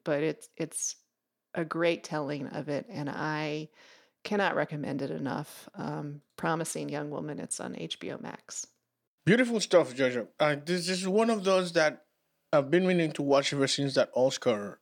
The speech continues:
Speaker 2: show. And, uh, Carey Mulligan, during, right after that movie, she did,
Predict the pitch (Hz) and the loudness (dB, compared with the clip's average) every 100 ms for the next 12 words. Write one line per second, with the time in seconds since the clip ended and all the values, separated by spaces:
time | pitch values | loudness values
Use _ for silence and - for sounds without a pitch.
0 | - - 117 101 98 98 _ - - - | -8 0 2 0 -4 -14 _ -20 -20 -18
1 | - - - _ - 139 127 127 127 131 | -18 -18 -20 _ 0 2 2 0 -6 -8
2 | 135 135 127 120 120 - _ _ - 135 | 0 2 2 0 -4 -10 _ _ 0 2
3 | 131 131 170 190 135 123 120 117 _ _ | 4 6 6 6 2 0 0 -4 _ _
4 | _ _ _ _ _ _ _ _ _ _ | _ _ _ _ _ _ _ _ _ _
5 | 135 120 127 156 160 143 127 127 123 - | -8 0 4 8 8 4 0 -6 -8 -12
6 | _ _ _ _ - 139 151 170 - 143 | _ _ _ _ -4 4 4 4 2 4
7 | 117 143 180 131 120 135 127 131 120 | 4 2 0 0 0 -2 0 0 0